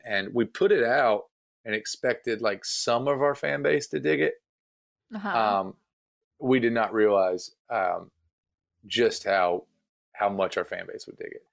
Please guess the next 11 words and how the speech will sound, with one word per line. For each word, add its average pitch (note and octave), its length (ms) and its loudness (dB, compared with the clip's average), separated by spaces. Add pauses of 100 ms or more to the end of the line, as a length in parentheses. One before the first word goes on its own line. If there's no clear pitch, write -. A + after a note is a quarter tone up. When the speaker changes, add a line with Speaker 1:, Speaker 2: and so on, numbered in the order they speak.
(160)
Speaker 1:
Um, F2 220 -6
Speaker 2:
Yeah. G#3 220 -10
Speaker 1:
so F2+ 480 -4 (640)
I, A2 120 -2
the A2 220 -2
vinyl G#2+ 380 0
sold G#2 300 2
out G2 340 2
in F#2+ 200 -12 (160)
ten G2+ 200 -4
hours. F#2 640 -2